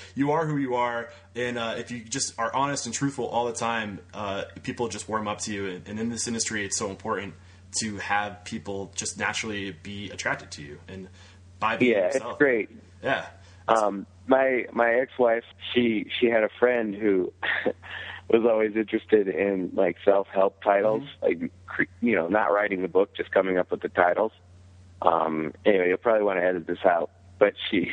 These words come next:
Speaker 2: <laughs> it's basically the book title was Be Yourself Unless Yourself is an Asshole. <laughs> Anyway, I
Speaker 1: Nah,
Speaker 2: thought I'd do
Speaker 1: I,
Speaker 2: that with
Speaker 1: I don't
Speaker 2: you.
Speaker 1: think I'll edit that out. We're a bunch of restaurant professionals here. Swearing does happen, let's be honest.
Speaker 2: <laughs>
Speaker 1: Uh,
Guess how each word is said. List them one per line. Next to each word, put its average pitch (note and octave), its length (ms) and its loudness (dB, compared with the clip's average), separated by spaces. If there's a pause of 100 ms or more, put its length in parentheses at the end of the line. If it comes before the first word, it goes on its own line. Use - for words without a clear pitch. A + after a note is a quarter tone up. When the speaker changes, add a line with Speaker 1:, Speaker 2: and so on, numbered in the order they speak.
(140)
Speaker 2:
<laughs> - 160 -4
it's G2 220 2 (680)
basically A#2+ 460 4
the G#2+ 80 0
book A2+ 300 0
title G#2 380 2
was F2+ 280 0 (640)
Be B2+ 80 6
Yourself A2+ 580 2 (320)
Unless G#2 400 2
Yourself G#2 480 2
is F#2+ 120 -4
an G2 80 4
Asshole. D#2 540 0 (180)
<laughs> - 960 -4 (160)
Anyway, F#2+ 400 2 (120)
I - 60 0
Speaker 1:
Nah, E3 120 4
Speaker 2:
thought E3+ 160 2
I'd - 180 -6
do F3 80 4
Speaker 1:
I, F3 60 4
Speaker 2:
that F3 140 -2
with F3+ 100 0
Speaker 1:
I F#3+ 40 0
don't F3+ 80 0
Speaker 2:
you. E3 80 0
Speaker 1:
think D#3 240 -2
I'll B2+ 220 -2
edit A#2 300 -8
that A2 140 -2
out. G#2+ 240 -6
We're C3+ 300 -2
a A#2+ 160 -6
bunch A#2+ 240 -4
of A2+ 100 -6
restaurant A2+ 340 -4
professionals G#2+ 500 -6
here. A2 260 -4
Swearing G#2+ 400 -4
does G#2+ 240 -4
happen, - 420 0
let's - 160 -4
be C3+ 120 4
honest. B2 300 -6
Speaker 2:
<laughs> - 40 -2
Speaker 1:
Uh, D3+ 40 -4